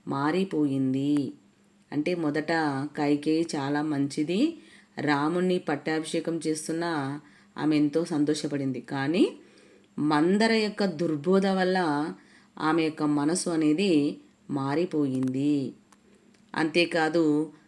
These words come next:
దరశ-, దశరథునితోని కఠినంగా ప్రవర్తించి తన కుమారుడైనటువంటి భరతుడినికే పట్టాభిషేకం చేయమని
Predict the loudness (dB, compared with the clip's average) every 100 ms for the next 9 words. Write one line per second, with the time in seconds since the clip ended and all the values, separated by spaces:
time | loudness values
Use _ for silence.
0 | _ -8 0 4 4 2 0 -2 -8 -8
1 | -2 -2 0 0 2 2 0 0 2 4
2 | 4 2 -2 -12 -20 _ -4 0 2 2
3 | 2 0 0 0 0 0 0 0 0 2
4 | 4 4 2 -2 -18 -20 _ 0 2 0
5 | -2 -4 0 2 4 2 2 0 0 0
6 | 2 2 2 2 -2 -6 -20 _ -10 -6
7 | 0 2 4 2 2 2 2 4 2 -2
8 | -8 -20 -20 _ 0 0 2 2 4 2
9 | 2 0 0 0 2 2 2 2 2